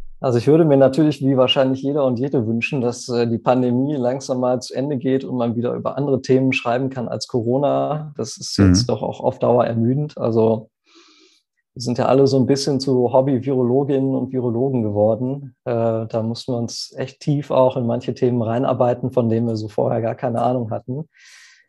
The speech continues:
Speaker 1: Wenn da mal ein bisschen wieder Themenvielfalt herrschen würde, das wär, das wär sehr schön.
Speaker 2: Herr Bau, Spielfeld Gesellschaft hat ja auch eine Vodcast-Reihe und wir laden immer wieder Gäste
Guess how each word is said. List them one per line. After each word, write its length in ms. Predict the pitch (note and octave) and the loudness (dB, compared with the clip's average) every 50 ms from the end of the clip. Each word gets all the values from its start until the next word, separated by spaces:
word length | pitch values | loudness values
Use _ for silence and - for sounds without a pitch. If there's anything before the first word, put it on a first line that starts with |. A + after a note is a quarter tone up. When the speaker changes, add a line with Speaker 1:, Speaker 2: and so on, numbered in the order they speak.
| _ _ | _ _
Speaker 1:
Wenn 140 | - A#2 A2+ | 0 2 4
da 140 | A#2 A#2+ C3+ | 6 6 6
mal 140 | C#3 C3 B2 | 6 6 4
ein 80 | B2 A#2+ | 6 4
bisschen 340 | C3+ C3+ - D#3 C3+ A#2+ | 2 2 0 0 -2 0
wieder 340 | A#2+ A#2+ B2 A#2+ A#2 A#2 A2+ | 0 0 2 2 2 0 0
Themenvielfalt 720 | - - C3+ C3 C3 B2+ C3 - C3 B2 - B2+ A#2 A2+ G#2+ | 0 0 0 2 2 0 -2 -4 -6 -4 -2 -2 -2 -2 0
herrschen 300 | C3+ A#2 A2+ B2+ A#2+ A2 | -2 -4 -2 -4 -4 -4
würde, 260 | A2 A2 G#2 A2 G#2+ | -2 -2 0 0 0
das 220 | G#2+ A2+ A2 - - | 0 -2 -4 -4 -4
wär, 360 | A#2 A2+ G#2+ A2 G#2+ A2 A2+ - _ _ - | -4 -4 -4 -4 -6 -10 -12 -18 _ _ -6
das 200 | - A#2+ - - | -6 -6 -6 -6
wär 80 | - - | -6 -6
sehr 160 | - - F#3+ | -6 -6 -6
schön. 320 | - - - G3 B2 - _ _ _ _ _ _ _ _ _ - | -8 -14 -14 -14 -16 -18 _ _ _ _ _ _ _ _ _ -8
Speaker 2:
Herr 180 | - - C3 | -2 0 4
Bau, 220 | C3+ D3+ C#3+ A#2+ - | 4 4 4 4 2
Spielfeld 460 | - - E3 D#3+ - E3+ D#3+ D#3 - | -2 -4 -6 -2 0 0 0 0 0
Gesellschaft 840 | C#3+ B2 B2+ C3 E3 E3+ - - E3 D#3+ D#3 - - - - - - _ _ _ - | 0 2 4 4 2 2 0 -2 -2 -2 -2 -6 -10 -12 -12 -14 -14 _ _ _ -10
hat 220 | - B2 C#3+ - | -6 -6 -4 0
ja 100 | - B2 | 0 0
auch 100 | B2 A#2+ | 0 2
eine 160 | B2+ A#2 A2+ G#2 | 2 0 2 2
Vodcast-Reihe 800 | A#2+ D3 - - D#3 D#3 D#3+ D#3 - - - B2+ C3+ C#3 C#3 C3+ | 0 0 0 -2 -6 -4 -4 -6 -6 -4 -2 0 2 2 0 0
und 160 | B2 A#2+ A2+ | 0 -2 0
wir 80 | A#2 | 0
laden 220 | G#2+ A2 A2 A#2 A#2 | 0 2 2 2 2
immer 180 | A#2+ B2 B2+ | 2 2 2
wieder 200 | A#2+ A#2+ A#2 G#2+ | 2 2 2 2
Gäste 560 | F#2+ A2+ A#2+ C3+ - - - D3 C#3+ C#3+ D3 | 2 2 0 0 0 -2 0 2 2 2 0